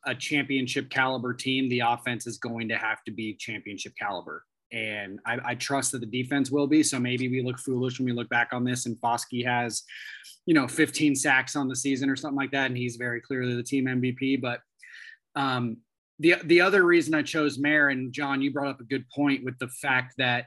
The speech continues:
you know, maybe there's gonna be some issues with throwing the ball because of the wide receiver room and so on and so forth. But he's going to provide such a, s-, you know, a, a safety,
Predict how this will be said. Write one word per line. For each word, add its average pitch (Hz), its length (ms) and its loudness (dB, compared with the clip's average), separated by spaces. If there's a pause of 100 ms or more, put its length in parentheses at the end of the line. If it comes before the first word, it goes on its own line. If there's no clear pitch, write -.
(100)
you 143 100 0
know, 131 100 0
maybe 131 280 0
there's 127 240 -2
gonna 135 220 0
be 123 160 -2
some 127 200 -2
issues 127 500 -2
with 123 220 -6
throwing 135 300 0
the 127 60 0
ball 127 420 -4 (140)
because 131 360 -2
of 139 60 0
the 135 60 0
wide 135 180 2
receiver 127 360 -2
room 127 180 0
and 123 100 0
so 131 200 -4
on 123 120 -2
and 110 80 -6
so 175 200 -2
forth. 131 360 -4 (840)
But 143 160 4
he's 147 220 4
going 156 380 6
to 156 60 4
provide 131 600 -2
such - 520 -4
a, 120 340 -4 (500)
s-, - 540 -4
you 160 80 4
know, 131 160 2 (400)
a, 131 340 -6
a 131 60 -2
safety, 147 640 4